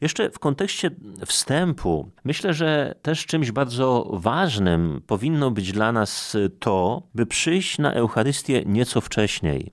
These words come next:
by znaleźć sobie tę przestrzeń do przygotowania się na Eucharystii.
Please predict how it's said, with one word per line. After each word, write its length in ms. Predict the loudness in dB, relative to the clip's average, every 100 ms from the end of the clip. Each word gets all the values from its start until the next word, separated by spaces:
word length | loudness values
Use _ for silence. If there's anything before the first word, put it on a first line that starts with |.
| -4
by 340 | 0 2 0 -2 -16 -8
znaleźć 680 | -2 0 2 2 2 2 0
sobie 840 | -2 0 2 2 4 4 2 -4 _
tę 200 | 0 0
przestrzeń 1000 | 0 -2 0 0 0 -2 0 2 2 -2 -2
do 280 | 0 0 -2
przygotowania 1040 | -4 0 0 2 0 2 2 2 2 2 0
się 160 | 0
na 160 | 0 0
Eucharystii. 800 | -2 -2 -4 -4 -6 -10 -12